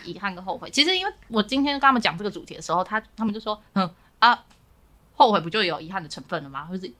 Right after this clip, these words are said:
我没有办法想到确切的词来形容这两件事，但是大意上就是指一个是你没有去做的事情，然后你现在觉得我很遗憾，我当时没有那样做。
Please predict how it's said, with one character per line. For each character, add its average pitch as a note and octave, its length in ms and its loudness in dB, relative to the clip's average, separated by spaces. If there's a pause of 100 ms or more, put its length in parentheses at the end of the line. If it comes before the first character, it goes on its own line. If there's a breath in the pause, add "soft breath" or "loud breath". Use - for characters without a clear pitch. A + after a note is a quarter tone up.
我 G3 160 2
没 A3 140 6
有 C#4 60 6
办 C4+ 120 6
法 A3 120 2
想 D3+ 180 -10
到 F#3 260 4 (140)
确 A3+ 180 2
切 G#3+ 160 0
的 E3 140 -4
词 D3+ 220 -10
来 D3+ 120 -6
形 D#3+ 200 -10
容 D3+ 120 -10
这 F#3 120 -6
两 - 160 -6
件 D3+ 120 -16
事， - 200 -14
但 G3 160 4
是 F#3+ 80 -12
大 F3+ 260 2
意 E3+ 140 -2
上 D#3 200 -2
就 E3+ 120 -12
是 E3+ 100 -8
指 C3 220 -12 (240 soft breath)
一 G3 60 -4
个 G#3 100 6
是 B3 100 0
你 F3+ 240 -2 (400 soft breath)
没 F#3+ 200 4
有 A#3+ 120 6
去 G3 180 -6
做 F#3+ 200 -2
的 - 100 -12
事 - 180 -8
情， - 280 -12 (520)
然 E3 120 6
后 F3+ 40 8
你 F#3 120 0
现 F3+ 120 -10
在 E3+ 80 -6
觉 D#3+ 160 -12
得 D3+ 160 -12
我 G3 120 4
很 G#3+ 200 4
遗 D3 120 -12
憾， E3+ 120 0
我 C#3+ 60 -4
当 D#3+ 100 -6
时 D#3+ 80 -8
没 D3+ 100 -8
有 - 60 -10
那 C#3+ 60 -14
样 C3+ 140 -12
做。 - 200 -14